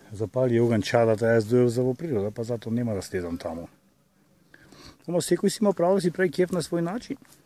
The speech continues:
И дружењето си има своја позитивна страна. Луѓе, пеење, позитивна енергија.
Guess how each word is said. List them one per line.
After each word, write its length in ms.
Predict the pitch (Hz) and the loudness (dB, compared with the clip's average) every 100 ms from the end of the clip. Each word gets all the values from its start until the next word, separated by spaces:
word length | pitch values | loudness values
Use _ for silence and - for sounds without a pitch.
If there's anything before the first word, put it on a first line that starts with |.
| _ - _ _ - - - | _ -20 _ _ -20 -10 -2
И 120 | 165 | 2
дружењето 560 | 175 147 165 180 202 | 4 6 8 8 6
си 160 | 185 214 | 2 0
има 140 | 214 208 | -2 -4
своја 460 | - 208 208 180 | -4 0 2 2
позитивна 480 | - 160 151 160 143 | -2 -6 -6 0 0
страна. 380 | 117 135 104 82 - - _ _ _ _ _ - - - - _ _ | 0 -2 -4 -6 -14 -20 _ _ _ _ _ -20 -20 -20 -20 _ _
Луѓе, 360 | 170 180 190 196 151 | 2 4 6 6 8
пеење, 540 | 165 170 185 185 147 - _ - 151 | 8 10 8 6 2 -2 _ -6 0
позитивна 560 | 135 131 165 170 160 | 0 4 6 8 8
енергија. 400 | 139 151 156 151 | 8 6 2 -4